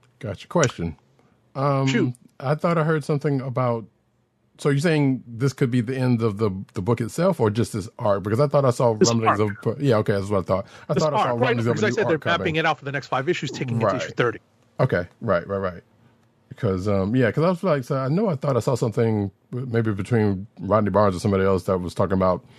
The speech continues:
Speaker 1: some, yeah, t-, um, a new arc coming or something.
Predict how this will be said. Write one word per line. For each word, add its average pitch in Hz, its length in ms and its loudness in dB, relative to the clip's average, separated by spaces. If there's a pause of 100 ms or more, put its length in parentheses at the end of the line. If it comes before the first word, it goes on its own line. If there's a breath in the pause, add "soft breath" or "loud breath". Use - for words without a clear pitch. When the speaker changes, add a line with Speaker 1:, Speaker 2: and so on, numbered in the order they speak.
(320 loud breath)
Speaker 1:
some, 90 540 0 (480)
yeah, 92 240 -4 (100)
t-, - 220 -10 (100)
um, 92 540 -4
a 101 80 -4
new 104 180 4
arc 95 180 2
coming 90 360 0
or 82 80 -4
something. 87 440 -4